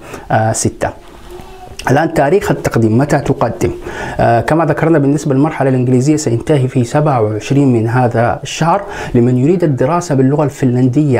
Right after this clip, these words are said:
أو السويدية، الدراسة، التقديم ما بين ستاشر، آه، مارش، آه، وإلى ستة أبريل من هذا العام أيضًا،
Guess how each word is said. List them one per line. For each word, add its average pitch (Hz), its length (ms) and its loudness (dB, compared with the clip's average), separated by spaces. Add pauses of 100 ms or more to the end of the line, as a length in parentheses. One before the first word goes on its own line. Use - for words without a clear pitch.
(140)
أو 160 180 0
السويدية، 156 680 0 (360)
الدراسة، 135 800 0
التقديم 131 540 0
ما 123 80 0
بين 135 180 -2
ستاشر، 147 760 -2 (380)
آه، 113 100 2
مارش، 131 540 0
آه، 117 260 0
وإلى 117 760 2
ستة 151 420 -4
أبريل 123 460 0 (300)
من 120 140 2
هذا 117 280 2
العام 120 320 0
أيضًا، 180 320 0